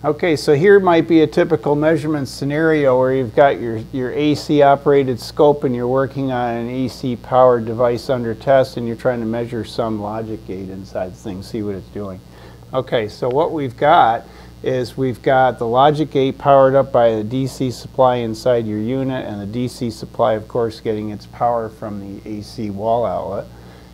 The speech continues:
And the scope's doing the same thing over here with its A C power.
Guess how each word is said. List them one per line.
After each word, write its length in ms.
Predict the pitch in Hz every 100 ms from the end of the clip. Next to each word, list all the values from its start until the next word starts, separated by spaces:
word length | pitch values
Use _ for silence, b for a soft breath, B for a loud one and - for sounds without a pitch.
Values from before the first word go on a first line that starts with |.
| B -
And 480 | 139 143 147 147 147
the 40 |
scope's 420 | - 175 175 -
doing 240 | 175 160 156
the 40 |
same 360 | - 156 151 147
thing 280 | 175 170 151
over 280 | 139 139
here 240 | 123 165 143
with 120 | 131
its 220 | 175 170
A 160 | 135 110
C 300 | - 110 98
power. 440 | - 98 92 -